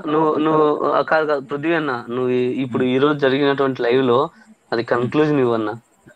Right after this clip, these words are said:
Speaker 1: నువ్వు ఇస్తే సుబ్బు గారు ఇస్తా, తర్వాత నేను ఇచ్చేసి close చేద్దాం.
Speaker 2: Well, ఇది ఒక అగాధం అండి. మీరు లోతుగా వెళ్ళి తవ్వితే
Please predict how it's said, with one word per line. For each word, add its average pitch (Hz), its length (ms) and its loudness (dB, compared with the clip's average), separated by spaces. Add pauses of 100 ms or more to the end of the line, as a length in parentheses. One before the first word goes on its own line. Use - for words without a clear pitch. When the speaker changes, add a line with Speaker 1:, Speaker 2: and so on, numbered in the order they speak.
(240)
Speaker 1:
నువ్వు 123 200 2
ఇస్తే 135 440 2
సుబ్బు 123 280 -2
గారు 131 180 4
ఇస్తా, 123 220 0
తర్వాత 123 320 0
నేను 117 160 -2
ఇచ్చేసి 120 300 -8
close 120 320 2
చేద్దాం. 101 240 -4 (1300)
Speaker 2:
Well, 131 240 -4 (1120)
ఇది 131 200 -2
ఒక 123 220 2 (140)
అగాధం 131 480 0
అండి. 120 320 -2 (300)
మీరు 110 240 -4
లోతుగా 131 520 -4
వెళ్ళి 120 300 -6
తవ్వితే 113 500 -8